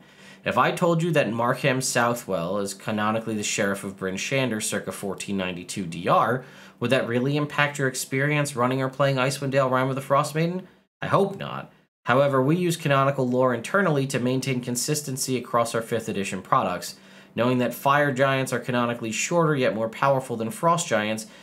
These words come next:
means that we don't need to rethink that bit of lore in upcoming products. Similarly, knowing that all trolls regenerate makes designing new troll variants easier.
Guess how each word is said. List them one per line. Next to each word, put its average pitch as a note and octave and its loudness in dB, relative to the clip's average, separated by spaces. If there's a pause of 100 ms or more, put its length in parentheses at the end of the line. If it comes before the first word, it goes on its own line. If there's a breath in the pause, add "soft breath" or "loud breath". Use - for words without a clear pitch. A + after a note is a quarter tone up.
(140)
means B2 0
that G#2+ 2
we A#2+ -2
don't A#2+ 0
need B2 -4
to A#2+ -6
rethink A2+ -2
that C#3+ 2
bit C#3+ 0
of C3+ -2
lore A2 0
in G2 -2
upcoming F2+ -6
products. - -2 (280 loud breath)
Similarly, C#3+ 4
knowing B2 0
that A#2+ -2
all A#2+ 0
trolls A#2+ -2
regenerate B2+ 0
makes A2+ -8
designing A2 -2
new A2+ 0
troll A2+ -2
variants F2+ -6
easier. F#2 -4